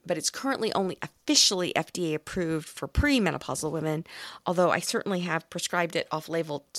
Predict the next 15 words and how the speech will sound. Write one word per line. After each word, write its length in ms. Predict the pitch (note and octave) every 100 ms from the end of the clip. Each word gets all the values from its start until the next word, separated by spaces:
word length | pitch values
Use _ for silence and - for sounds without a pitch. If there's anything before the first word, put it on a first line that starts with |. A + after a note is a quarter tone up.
| - - D3 -
off-label 400 | F3 F3 F#3 E3+
to 80 | D#3
postmenopausal 840 | - C4 A#3+ F#3 E3+ F3+ E3 E3+ D#3
women, 320 | D3+ D#3 - -
and 220 | E3 D#3+
the 60 | D#3+
response 440 | D#3+ - G#3 G3
seems 240 | - E3+
to 80 | -
be 120 | F3 D#3
as 120 | C#3+
good, 260 | - E3+ -
if 160 | D#3+ D#3+
not 260 | D3 -
better. 380 | D#3 C#3+ A2+